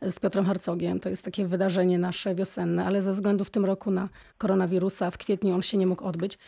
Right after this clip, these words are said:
i my w maju przenieśliśmy to, właśnie mając na uwadze, że, że Festiwal Moniuszkowski jest przedostatni weekend sierpnia, to my zaplanowaliśmy w ostatni weekend sierpnia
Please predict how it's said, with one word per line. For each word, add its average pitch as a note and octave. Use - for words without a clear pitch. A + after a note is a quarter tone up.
i G#3+
my G3
w -
maju G3
przenieśliśmy G3
to, F#3
właśnie G3
mając A#3+
na A3
uwadze, F#3+
że, F3+
że G#3
Festiwal A3
Moniuszkowski G#3
jest G3+
przedostatni G#3+
weekend E3+
sierpnia, A3+
to A#3
my G#3
zaplanowaliśmy F#3+
w E3+
ostatni F#3
weekend F3
sierpnia -